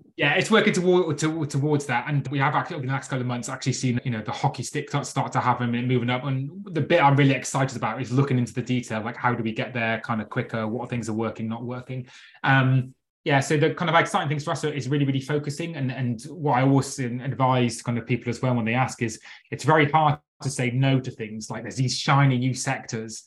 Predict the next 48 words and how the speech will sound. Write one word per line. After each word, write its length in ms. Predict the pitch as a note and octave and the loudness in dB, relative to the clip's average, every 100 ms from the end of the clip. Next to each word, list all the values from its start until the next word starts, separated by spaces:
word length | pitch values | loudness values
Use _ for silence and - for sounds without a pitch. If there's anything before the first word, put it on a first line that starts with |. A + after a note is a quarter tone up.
| _ | _
It's 140 | _ C3 | _ -8
like, 40 | |
"Oh, 100 | A#2+ | -6
that's 200 | G2+ - | -6 -6
really 140 | B2 B2+ | -6 -6
exciting. 420 | - B2+ B2 A#2+ | -4 -2 -2 -4
Look 100 | G#2+ | -6
how 100 | A2 | -6
cool 280 | - B2+ B2 | -6 -4 -2
that 120 | G#2+ | -4
could 140 | A#2 | -4
be." 240 | C3 A#2+ A2+ | -4 -4 -4
But 60 | |
it's 80 | A2+ | -6
like, 100 | C3+ | -4
you 80 | B2+ | -2
know, 160 | A2+ A2+ - _ _ _ | -2 -4 -16 _ _ _
like, 160 | C3+ C3+ | -8 0
pulling 260 | D3+ D3 | 4 6
it 140 | C#3+ - | 6 4
back, 400 | A#2+ G#2+ - - _ _ - | 2 0 -6 -16 _ _ -6
you 100 | C3 | -2
know, 140 | A#2+ | -2
where 240 | C#3 D3 C#3+ | 2 4 6
do 60 | |
we 60 | C#3+ | 6
want 160 | C#3+ | 4
to 60 | C3 | 4
focus 300 | C3+ C3 - | 0 -2 -4
on? 120 | A#2 | -6
So 100 | G#2+ | -4
it's, 180 | C#3+ - | -4 -4
it's, 220 | B2+ - | -8 -6
it's 200 | F#3+ - | -6 -2
one 140 | E3 G3 | 0 0
that 180 | E3 C#3 _ | -2 -8 _
gives 180 | - C#3+ | 0 2
you 80 | C#3+ | 2
product 320 | - D3+ C3+ | 2 -2 2
market 340 | C3+ B2 A#2+ - | 2 2 -2 -8
fit, 180 | C#3+ | -8
but 140 | C3+ D3 | -8 -6
product 240 | F3 F3 | -4 0
market 320 | E3 D3 C#3+ | 0 0 -2
fit 160 | - D3 | -4 -4
is 100 | C3+ | 2
always, 200 | C#3 B2 | 2 2
like, 180 | B2+ | -2